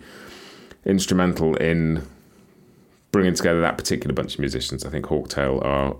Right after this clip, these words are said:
a band who are very influenced by Mike, but also by records like Into the Cauldron and, you know, going back further to things like Uncommon Ritual.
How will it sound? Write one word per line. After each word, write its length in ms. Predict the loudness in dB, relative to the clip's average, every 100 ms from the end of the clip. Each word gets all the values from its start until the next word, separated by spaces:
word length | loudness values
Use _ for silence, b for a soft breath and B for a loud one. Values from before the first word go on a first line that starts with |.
| -4
a 60 |
band 300 | -2 0 -2
who 100 | -2
are 60 | 0
very 240 | 2 2
influenced 500 | -2 -4 -6 -6 -4
by 400 | 0 2 2 0 B B B B B B _ -4
Mike, 400 | 2 2 2 0
but 100 | 2
also 340 | 2 4 2
by 580 | 0 2 4 4 2 0 -6 B B B -4
records 640 | -4 -2 -2 -2 -2 -2
like 320 | 0 0 -2
Into 200 | -4 -4
the 80 | -4
Cauldron 560 | -4 -2 -2 0 -2 -2
and, 440 | -2 -2 -2 -4 -10 B B B -6
you 120 | -2
know, 160 | -2 0
going 200 | 0 2
back 200 | 0 0
further 280 | 0 2 2
to 80 |
things 200 | 0 -2
like 160 | 0 0
Uncommon 360 | 0 0 0 0
Ritual. 460 | -2 -2 -2 -2